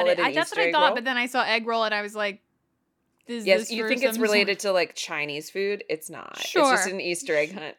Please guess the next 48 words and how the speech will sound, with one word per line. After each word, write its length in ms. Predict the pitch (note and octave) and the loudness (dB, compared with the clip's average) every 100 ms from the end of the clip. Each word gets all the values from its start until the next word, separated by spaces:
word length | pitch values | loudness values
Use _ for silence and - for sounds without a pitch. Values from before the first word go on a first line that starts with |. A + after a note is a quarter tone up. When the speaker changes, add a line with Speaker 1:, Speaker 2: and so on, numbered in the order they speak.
| - | -12
Speaker 1:
<laughs> 460 | - - _ - | -12 -14 _ -4
Speaker 2:
Perfect. 400 | B3 A3 A#3 - _ _ _ | 0 0 -2 -8 _ _ _
Perfect. 500 | - A3+ A3+ A3 _ _ | -2 0 0 -4 _ _
I 100 | A3+ | -2
love 200 | A3+ A3+ | 0 0
it. 220 | A3 G#3 _ | -2 -6 _
Speaker 1:
Yeah. 140 | - G3 - - | -2 -2 -2 -2
Speaker 2:
Could 200 | D#4 C4+ | 0 2
be, 140 | D4 | 0
could 260 | B3 - C4 | 0 -2 0
be 80 | D4+ | 0
a 40 | |
different 240 | C#4 C4 C4 | 0 0 0
name, 280 | A#3+ A#3 A#3 _ _ - | 0 -2 -6 _ _ -8
I 100 | A3+ | -4
think. 340 | A#3 A3+ - _ _ - | -2 -4 -10 _ _ -2
Speaker 1:
I, 140 | G#3+ - | -2 -2
yes, 440 | A3 G#3+ E3 E3 | 2 4 4 2
I 80 | A3 | -2
don't 160 | A#3 D4 | 0 4
know 100 | C#4 | 4
why 220 | A#3 A3+ | 4 2
it's 100 | B3+ | -2
called 200 | C4 C4+ | -2 0
a 40 | |
roll. 500 | C4+ C4 C4 C#4 E4+ _ _ _ _ _ _ _ | 2 2 4 0 -2 _ _ _ _ _ _ _
I 160 | G3 G#3+ | 0 2
don't 140 | A#3 | 0
Speaker 2:
Do 60 | A3 | 4
Speaker 1:
know 60 | |
Speaker 2:
they 60 | C4+ | 6
Speaker 1:
if, 60 | C4 | 6
like, 80 | C4 | 6
Speaker 2:
roll 100 | C4 | 6
Speaker 1:
at 40 | |
Speaker 2:
around? 160 | C4 C4+ | 4 2
Speaker 1:
some 40 | |
point 200 | A#3 A3 | 0 0
there 120 | G#3+ G#3+ | 0 0
was, 160 | G#3 | 2
like, 200 | G#3 G3 | 2 2
a 40 | F#3+ | 0
game 380 | F3+ F#3 F#3 G3 | 0 0 2 -2
where 80 | |
you 220 | F#3 E3+ E3+ | -6 -6 0
rolled 400 | E3+ F3 F3+ F3 | 4 4 4 0
the 80 | |
Speaker 2:
Sure. 100 | G3 | -2